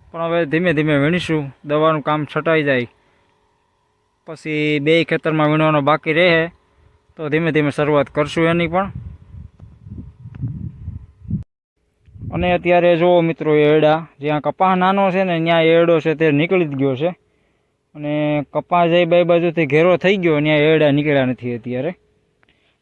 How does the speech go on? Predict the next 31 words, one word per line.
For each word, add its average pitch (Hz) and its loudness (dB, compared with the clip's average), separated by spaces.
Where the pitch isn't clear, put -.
આ 147 -6
જુઓ 156 -2
એરડા 147 2
તો 143 -6
આ 139 2
બધા 135 0
નીકળી 156 0
ગયા 127 0
છે 123 -4
બહાર 131 -2
અને 151 -4
આ 156 0
મોટા 160 0
પણ 139 0
થઈ 135 -2
જાય, 120 -6
પણ 143 -2
જ્યાં 156 2
જ્યાં 160 0
કપાસનો 170 0
મોટો 170 0
ઘેરો 165 2
છે 185 0
ને 147 -2
ત્યાં 160 0
એરડો 160 4
બહાર 156 4
નીકળશે 143 0
નહીં, 127 -2
કારણ 151 -2
કે 156 -2